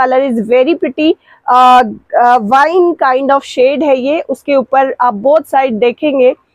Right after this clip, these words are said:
यहाँ पे अजरक की हैंड ब्लॉकिंग की हुई है और अजरक जो है गुजरात की, अ, कच्छ से, अ, belong करती है।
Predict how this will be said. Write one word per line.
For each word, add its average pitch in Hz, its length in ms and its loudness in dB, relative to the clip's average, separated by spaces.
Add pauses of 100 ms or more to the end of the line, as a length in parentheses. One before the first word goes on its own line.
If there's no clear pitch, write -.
(200)
यहाँ 254 320 0
पे 277 100 0
अजरक 285 460 -2
की 320 140 2
हैंड 262 220 -2
ब्लॉकिंग 247 380 -2
की 277 100 0
हुई 254 260 0
है 294 140 0 (440)
और 240 380 2 (100)
अजरक 285 400 0 (340)
जो 254 180 -2
है 277 260 2
गुजरात 233 480 0 (100)
की, 254 240 -2
अ, 220 440 2 (960)
कच्छ 294 200 -2
से, 254 460 -2
अ, 226 240 2
belong 226 420 0
करती 262 360 -2
है। 302 120 -2